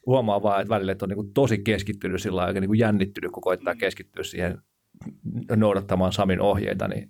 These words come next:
Speaker 1: niin ei välttämättä ole sitten kyllä H R V:tkään.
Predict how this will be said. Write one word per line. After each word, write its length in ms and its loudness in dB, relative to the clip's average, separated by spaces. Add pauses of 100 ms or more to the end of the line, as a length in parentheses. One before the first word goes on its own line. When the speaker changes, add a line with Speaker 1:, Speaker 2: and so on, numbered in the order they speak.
Speaker 1:
niin 160 2
ei 80 4
välttämättä 480 0
ole 100 0
sitten 320 -6
kyllä 260 -2 (200)
H 200 4
R 120 -6
V:tkään. 380 -2